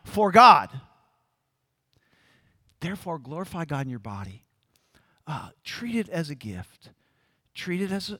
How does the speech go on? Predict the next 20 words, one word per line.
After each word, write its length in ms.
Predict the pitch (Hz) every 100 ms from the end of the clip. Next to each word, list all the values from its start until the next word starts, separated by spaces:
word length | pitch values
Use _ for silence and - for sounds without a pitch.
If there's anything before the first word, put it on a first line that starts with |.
| -
a 80 | 170
servant. 680 | - - 208 190 143 80 - _ _ _ _ _ _ _
Treat 260 | - 156 151
it 160 | 151 - 151
as 240 | 151 -
an 160 | 160 -
instrument. 800 | 156 156 - - 120 95 - - _ _ _ _
It's 200 | 147 -
good 540 | 139 113 147 170 175 165
and 240 | 160 147
beautiful. 720 | 113 107 127 120 - - - - _ _ - _ _
Love 380 | 110 123 156 143
it. 180 | 127 - - _ _
Care 560 | - - - 156 156 147
for 360 | - - 107 92
it. 200 | - _ _ _ _ _ _
Pursue 680 | - 123 - - 160 156 143 -
health 540 | - 123 110 92 - - _ -
and 320 | 117 113 98 - 120
well-being. 1000 | 120 123 113 113 107 123 107 95 87 101